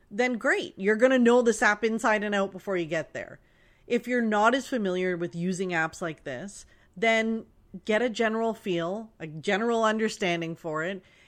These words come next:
and take some time to just go through it so that when you arrive, it does make more sense.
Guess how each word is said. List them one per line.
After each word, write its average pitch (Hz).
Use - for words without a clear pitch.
and 220
take 285
some 330
time 339
to 262
just 202
go 220
through 262
it -
so 220
that 196
when 208
you 220
arrive, 202
it 202
does 190
make 160
more 135
sense. -